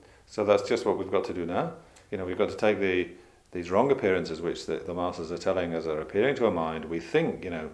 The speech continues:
"That's me." We think that's how I exist. It's not true at all. So we have to examine that, that appearance and then refute it, you know, get, say, ha-, see how it's wrong, which we'll use, you know,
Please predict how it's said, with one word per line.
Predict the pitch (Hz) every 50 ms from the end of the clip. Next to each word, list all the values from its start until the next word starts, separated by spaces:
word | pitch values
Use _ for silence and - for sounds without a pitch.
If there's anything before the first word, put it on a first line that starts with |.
| - -
"That's | - - 98 101 - - -
me." | 90 92 101 101 90 78 69 -
We | 82 82
think | - - 135 139 123 -
that's | 92 101 98 87 -
how | - 92 82
I | 82 80
exist. | 80 82 95 101 95 85 80 - - - - - - - - - - - - - - _ _
It's | - -
not | 85 82 71 - -
true | - 92 85
at | 76 -
all. | - 135 127 92 76
So | - - 78
we | 76 80
have | 90 -
to | - 85 80
examine | 82 82 - - - 95 107 127 135 120 104 92 87 82 76 78 69 67
that, | 78 76 71
that | 80 78 -
appearance | - - 95 95 98 95 - - - - - - - - - _ _ -
and | 220 170
then | 104 92 87
refute | 85 85 85 - - 104 127 - -
it, | - -
you | - -
know, | 78 76 76 73
get, | - 73 - -
say, | - 85 82 80
ha-, | 78 - 57
see | - - - 104 92
how | 87 90
it's | 85 82 -
wrong, | 92 90 104 135 151 - - 76 71 71 - -
which | - - - -
we'll | - - 80 80
use, | 82 82 82 78 -
you | - -
know, | - - 82